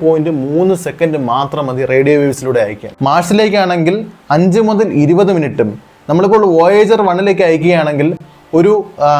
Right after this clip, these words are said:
ഇരുപത്, ഇരുപത്തിരണ്ട് മണിക്കൂറുകൾ, ആ, കൊണ്ട് നമുക്ക് തന്നെ, നമുക്ക് ഇത്രയും കിലോമീറ്റർ ദൂരെയുള്ള Voyager one-ലേക്ക് നമുക്കൊരു കമാൻഡ്, നമുക്കൊരു സിഗ്നൽ അയക്കാൻ സാധിക്കും. അതാണ് റേഡിയോ വേവ്സിൻ്റെ ഒരു വലിയ, വളരെ ഒരു പ്രത്യേകത എന്ന് പറയുന്നത്. അപ്പോൾ ഈ ഇങ്ങനെ ചെല്ലുന്ന റേഡിയോ വേവ്സ് സാറ്റലൈറ്റ്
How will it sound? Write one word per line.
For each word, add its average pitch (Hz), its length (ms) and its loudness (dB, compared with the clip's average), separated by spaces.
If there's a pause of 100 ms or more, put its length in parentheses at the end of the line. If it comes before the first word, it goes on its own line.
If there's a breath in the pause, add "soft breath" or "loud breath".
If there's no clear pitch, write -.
(220)
ഇരുപത്, 202 340 4 (240)
ഇരുപത്തിരണ്ട് 220 600 0
മണിക്കൂറുകൾ, 180 560 2 (240)
ആ, - 20 0 (220)
കൊണ്ട് 147 240 2
നമുക്ക് 139 220 0
തന്നെ, 147 120 0
നമുക്ക് 139 220 -2
ഇത്രയും 165 260 0 (220)
കിലോമീറ്റർ 160 580 2
ദൂരെയുള്ള 139 380 2
Voyager 139 420 2
one-ലേക്ക് 131 480 -2
നമുക്കൊരു 127 380 -4 (320 loud breath)
കമാൻഡ്, 135 400 -2
നമുക്കൊരു 127 280 -6
സിഗ്നൽ 131 300 -8
അയക്കാൻ 117 300 -4
സാധിക്കും. 104 300 -10 (100)
അതാണ് 160 280 2 (160)
റേഡിയോ 151 300 2
വേവ്സിൻ്റെ 156 340 0
ഒരു 165 160 6
വലിയ, 170 260 4 (100)
വളരെ 151 260 0
ഒരു 165 140 2
പ്രത്യേകത 143 400 0
എന്ന് 120 140 -2
പറയുന്നത്. 101 300 -6
അപ്പോൾ 160 140 2 (100)
ഈ 196 60 2 (300)
ഇങ്ങനെ 196 340 2
ചെല്ലുന്ന 165 320 0
റേഡിയോ 139 260 2
വേവ്സ് 120 380 -2 (520 loud breath)
സാറ്റലൈറ്റ് 156 580 0